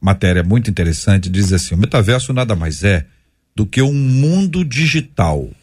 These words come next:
que combina elementos da realidade virtual. Cada pessoa escolhe um avatar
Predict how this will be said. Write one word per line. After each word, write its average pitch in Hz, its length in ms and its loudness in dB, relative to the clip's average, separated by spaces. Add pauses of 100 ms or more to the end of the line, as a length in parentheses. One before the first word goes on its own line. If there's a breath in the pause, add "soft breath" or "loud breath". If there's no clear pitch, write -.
(640)
que 131 120 0
combina 139 760 2
elementos 131 1000 0
da 101 180 2
realidade 95 840 0
virtual. 82 840 0 (840)
Cada 170 440 -2
pessoa 127 640 -2
escolhe 95 720 -2
um 175 240 2
avatar 104 880 0